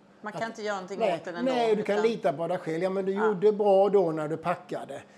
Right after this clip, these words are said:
Speaker 2: Visst, du kan, eh, snabbt kolla över det sen, men ligg inte och fundera på det nu,
Speaker 1: Nej,
Speaker 2: utan
Speaker 1: nej.
Speaker 2: nu funderar vi på den där lilla träskeden från Constantia istället.
Speaker 1: Mm.
Speaker 2: Jag kan ju ta över.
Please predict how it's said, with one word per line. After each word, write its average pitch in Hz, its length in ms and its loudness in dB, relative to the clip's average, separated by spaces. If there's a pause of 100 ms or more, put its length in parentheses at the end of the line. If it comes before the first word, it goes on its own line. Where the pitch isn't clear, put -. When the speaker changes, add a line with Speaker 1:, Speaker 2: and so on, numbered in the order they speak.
(120)
Speaker 2:
Visst, 208 280 -4
du 196 100 -4
kan, 196 280 -4
eh, 185 120 -2
snabbt 156 400 -6
kolla 160 260 -2
över 139 260 -6
det 143 80 -8
sen, 135 280 -10
men 170 140 -14
ligg 180 160 -4
inte 160 160 -6
och 139 60 -10
fundera 151 440 -8
på 147 160 -12
det 139 60 -14
nu, 131 80 -16
Speaker 1:
Nej, 170 160 -14 (160)
Speaker 2:
utan 147 120 -12 (100)
Speaker 1:
nej. 202 160 -16 (340)
Speaker 2:
nu 160 120 -10
funderar 156 380 -2
vi 147 80 -2
på 147 140 -6
den 147 120 -4
där 131 120 -8
lilla 135 260 -10
träskeden 131 680 -8
från 135 140 -16
Constantia 117 640 -16
istället. 107 600 -16
Speaker 1:
Mm. 190 380 -16 (480)
Speaker 2:
Jag - 80 -20
kan 190 160 -16
ju 170 60 -14
ta 143 140 -18
över. 110 120 -20